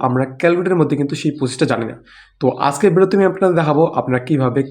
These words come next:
ক্যালকুলেটরের মধ্যে খুব সহজেই পার্সেন্টেজ বের করতে পারবেন। আপনারা মোবাইল ক্যালকুলেটর ইউজ করুন অথবা এমনি যে অফলাইন ক্যালকুলেটর আছে, দুটোতেই একই সেম প্রসেস। আমি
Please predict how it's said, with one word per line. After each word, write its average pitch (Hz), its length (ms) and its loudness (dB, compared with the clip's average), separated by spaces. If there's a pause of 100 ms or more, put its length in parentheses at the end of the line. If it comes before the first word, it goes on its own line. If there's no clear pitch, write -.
(100)
ক্যালকুলেটরের 175 500 2
মধ্যে 127 220 -2 (220)
খুব 160 100 -6 (100)
সহজেই 131 360 0
পার্সেন্টেজ 131 460 -2
বের 120 140 -4
করতে - 200 -8
পারবেন। 113 180 -2 (560)
আপনারা 131 280 -2
মোবাইল 131 260 2
ক্যালকুলেটর 165 380 2
ইউজ 180 180 0
করুন 190 240 2
অথবা 127 240 0 (440)
এমনি 139 200 4
যে 127 60 0 (140)
অফলাইন 131 320 -2
ক্যালকুলেটর 131 400 2
আছে, 190 120 -2 (300)
দুটোতেই 170 320 0 (180)
একই 180 220 -4 (120)
সেম 185 220 4
প্রসেস। 196 260 2 (380)
আমি 143 100 0